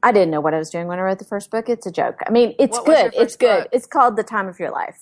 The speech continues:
Speaker 2: Okay.
Speaker 1: And, um, but I had no idea what I was doing. Remember, I didn't know how to open a Word doc.
Speaker 2: Yeah.
Speaker 1: Like, I didn't know what I was
Speaker 2: <laughs>
Speaker 1: doing. Um, and someone told me, "Quote a lot of really smart people. It'll make you look smart."
Speaker 2: That's
Speaker 1: And I was like,
Speaker 2: hilarious.
Speaker 1: so I was like, "Where's C S Lewis,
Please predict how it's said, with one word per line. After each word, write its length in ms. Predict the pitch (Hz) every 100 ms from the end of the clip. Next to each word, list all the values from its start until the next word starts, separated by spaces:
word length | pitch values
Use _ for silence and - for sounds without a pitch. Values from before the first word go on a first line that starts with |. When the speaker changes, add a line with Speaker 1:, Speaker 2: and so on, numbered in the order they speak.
| 175
Speaker 2:
Okay. 180 | 170 214
Speaker 1:
And, 300 | 202 196 -
um, 300 | 208 190 180 240
but 100 | 339
I 80 |
had 200 | 370 381 330
no 260 | 349 339
idea 320 | 339 277 320
what 100 | 320
I 40 | 311
was 80 | 294
doing. 220 | 359 302
Remember, 240 | 285 285
I 80 | 294
didn't 160 | 277 269
know 100 | 277
how 100 | 277
to 140 | -
open 180 | 240 254
a 60 |
Word 360 | 208 214 269 220
doc. 300 | 247 269 233
Speaker 2:
Yeah. 40 | 190
Speaker 1:
Like, 160 | 226 -
I 100 | 320
didn't 360 | 403 330 214
know 280 | 220 233 285
what 200 | 294 220
I 120 | 226
was 200 | 220 208
Speaker 2:
<laughs> 60 | 175 214
Speaker 1:
doing. 360 | 208 185 127 - - - - _ _ - - 240
Um, 260 | 226 214 -
and 160 | 254
someone 320 | - 277 311 285
told 180 | 277
me, 100 | 233
"Quote 320 | 214 - 240 240
a 60 |
lot 240 | 269 233 208
of 40 |
really 220 | 185 190
smart 340 | 190 196 180 -
people. 280 | 165 165
It'll 200 | 165 156
make 220 | 156 156 -
you 80 |
look 220 | 151 131 -
smart." 340 | 127 78 -
Speaker 2:
That's 160 | 190 202
Speaker 1:
And 80 |
I 60 | 190
was 120 | 185
like, 120 | 196
Speaker 2:
hilarious. 260 | 196 - 214
Speaker 1:
so 80 | 226
I 140 | 233
was 80 | 269
like, 240 | 269 240 214
"Where's 320 | 247 302 269
C 160 | 330
S 220 | 311 - 285
Lewis, 280 | 254 202